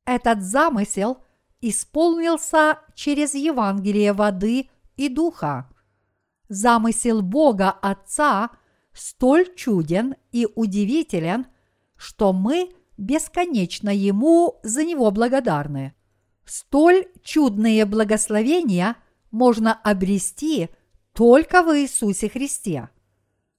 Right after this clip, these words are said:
А способ их получения раскрыт в Евангелии воды и духа. Божий замысел вне Евангелия воды и духа невозможно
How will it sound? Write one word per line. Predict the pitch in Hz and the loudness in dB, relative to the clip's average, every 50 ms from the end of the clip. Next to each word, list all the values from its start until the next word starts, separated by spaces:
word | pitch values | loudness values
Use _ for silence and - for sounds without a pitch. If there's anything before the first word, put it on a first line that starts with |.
| _ _ _ | _ _ _
А | - 262 269 | 0 0 0
способ | - - - - 320 320 285 254 - 247 220 196 208 - - | 0 -4 -4 0 2 2 2 2 2 0 0 0 -2 -4 -6
их | 247 254 240 - - | -4 -4 -4 -4 -2
получения | - 226 220 214 214 196 - - - 311 349 330 240 185 175 165 170 208 226 - _ _ _ _ _ _ _ - | -2 0 0 2 0 -2 -4 -4 -4 -2 -2 0 0 -2 -2 -2 -2 -4 -6 -8 _ _ _ _ _ _ _ -12
раскрыт | 202 196 202 202 202 - - - - - 226 262 320 403 403 - - - _ _ _ _ _ _ | -6 -2 -2 -2 -2 -2 -6 -10 -8 -4 -2 -2 -2 -2 -4 -8 -14 -20 _ _ _ _ _ _
в | 220 254 | -8 -4
Евангелии | 285 339 381 320 294 226 220 214 214 208 226 220 226 226 226 | -2 0 0 2 2 2 2 0 0 0 0 2 2 2 2
воды | 202 214 208 202 185 175 202 240 294 349 | 2 2 2 2 0 0 0 0 0 -2
и | - - 339 | -2 -2 -4
духа. | 359 381 381 359 330 - - 175 147 127 110 - _ _ _ _ _ _ _ _ _ _ _ _ _ _ _ | -2 0 0 0 0 -2 -4 -6 -6 -6 -8 -10 _ _ _ _ _ _ _ _ _ _ _ _ _ _ _
Божий | 185 190 233 247 240 226 220 233 214 | -4 2 4 4 4 4 4 2 0
замысел | 190 185 180 226 269 320 320 247 202 196 - - 180 208 247 - - _ _ _ _ _ | 0 0 0 0 0 0 0 -2 -2 -2 -2 -2 -2 -2 -4 -4 -8 _ _ _ _ _
вне | - 185 226 269 294 294 285 240 185 160 - | -8 -6 -4 -2 0 0 2 2 0 0 -4
Евангелия | - 202 190 247 262 240 233 220 208 208 196 220 208 214 214 214 | -6 -6 -4 -4 -2 0 0 0 0 -2 -2 -2 0 2 2 2
воды | 202 220 214 208 196 220 226 226 220 - _ _ _ _ _ _ | 2 0 0 0 0 -2 -2 -2 -2 -4 _ _ _ _ _ _
и | - 277 339 | -4 -4 -4
духа | 285 214 175 143 135 - - 202 247 269 - _ _ _ _ _ _ _ _ _ - | -2 -4 -6 -6 -6 -4 -4 -2 -2 -2 -6 _ _ _ _ _ _ _ _ _ -8
невозможно | 202 208 214 226 220 196 202 196 190 180 180 202 285 359 392 339 320 311 311 302 302 | -6 -2 0 0 0 2 0 0 0 0 -2 -2 0 0 0 0 0 0 0 0 -2